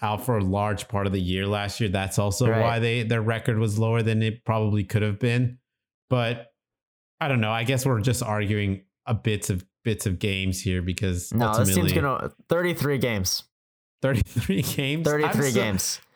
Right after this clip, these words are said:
Speaker 1: I'm putting them at forty.
Speaker 2: Nah,
Speaker 1: Well,
Speaker 2: it's, I'm giving them
Speaker 1: I
Speaker 2: thirty-three.
Speaker 1: I don't even wanna say forty because I'm also kinda contradicting myself that I'm saying that Beal is gonna leave and he's,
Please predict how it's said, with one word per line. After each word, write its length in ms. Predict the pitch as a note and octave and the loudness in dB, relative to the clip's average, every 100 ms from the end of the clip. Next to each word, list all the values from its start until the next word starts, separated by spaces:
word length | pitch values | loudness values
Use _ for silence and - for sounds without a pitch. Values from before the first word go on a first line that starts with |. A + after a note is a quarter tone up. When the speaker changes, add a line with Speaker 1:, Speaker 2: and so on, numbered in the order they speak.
| - | -6
Speaker 1:
I'm 140 | D#3 | -2
putting 220 | F3 G3 | 0 0
them 160 | D3+ B2+ | 0 0
at 180 | A2 G#2 | -2 -2
forty. 560 | G#2+ G2+ G2+ G2 F#2+ _ _ _ - - | -2 0 0 -2 -6 _ _ _ -16 -12
Speaker 2:
Nah, 140 | - F2 | -4 0
Speaker 1:
Well, 280 | G#3 G#3 G#3 | 2 2 0
Speaker 2:
it's, 260 | C#3+ C3+ C#3 B2+ - - - _ - | 0 0 0 -2 -4 -12 -18 _ -4
I'm 160 | G#2+ | 0
giving 180 | B2 C3+ | 0 2
them 40 | |
Speaker 1:
I 80 | B2+ | 2
Speaker 2:
thirty-three. 560 | B2+ C3 B2 A#2+ A#2 A2 - _ _ - | 2 2 0 0 0 -2 -4 _ _ -6
Speaker 1:
I 120 | D3+ | -2
don't 160 | A3+ | 0
even 180 | A#3 G#3+ | 0 2
wanna 260 | C3+ C3 D#3 | 2 2 0
say 220 | D#3 E3+ | 0 -2
forty 300 | C#3+ E3+ F3 | 0 0 0
because 320 | D#3+ B2 C3 | 0 0 0
I'm 180 | B2 A#2+ | 2 2
also 280 | B2+ C3 B2+ | 2 0 -2
kinda 320 | - B2 A#2 | 0 0 0
contradicting 680 | G2+ A#2 G#2+ F#2 A2+ B2 A#2 | 0 0 0 0 0 0 0
myself 460 | G2+ F#2+ G#2+ F#2+ | 0 0 0 0
that 160 | G2 F#2 | 0 -2
I'm 260 | F#2+ C3 B2+ | 0 0 0
saying 400 | - G#2+ G2 F#2+ | 0 0 2 0
that 280 | F#2 F2+ - A#2+ | 0 -4 -12 -4
Beal 260 | G#2+ C#3 | 0 2
is 120 | C3 | 0
gonna 260 | F#2+ G#2 G2 | 0 0 2
leave 420 | F#2 G#2+ B2+ F#2+ | 2 2 2 2
and 220 | F#2+ F2+ | 0 0
he's, 520 | F#2 - A#2+ A2+ G2 | -2 0 0 0 -4